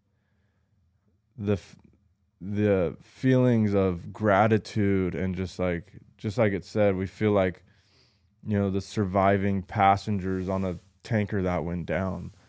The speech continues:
Like, we feel like we've escaped something, you know, by the skin of our teeth. And we're so joyous and, and so full of gratitude for the experience and, uh, you know, so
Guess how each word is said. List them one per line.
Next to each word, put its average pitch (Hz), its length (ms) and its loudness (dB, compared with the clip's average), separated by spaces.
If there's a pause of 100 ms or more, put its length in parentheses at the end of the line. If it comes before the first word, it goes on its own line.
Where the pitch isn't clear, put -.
(340)
Like, 90 80 -8
we 95 160 -6
feel 113 340 4
like 101 240 4
we've 98 200 -2
escaped 104 520 0
something, 92 500 -6
you 95 120 -4
know, 90 160 -4
by 90 200 -4
the 90 40 -4
skin 104 320 -4
of 98 100 -4
our 92 140 -4
teeth. 95 560 -6 (500)
And 92 200 -6
we're 90 100 -4
so 104 340 0
joyous 98 760 0
and, 90 180 -8
and 92 220 -8
so 107 240 -2
full 104 240 -4
of 95 100 -4
gratitude 95 580 -4
for 98 140 -10
the 95 100 -4
experience 98 840 -4 (480)
and, 92 240 -6
uh, 80 300 -4 (1160)
you 98 120 -6
know, 87 160 -6
so 98 560 0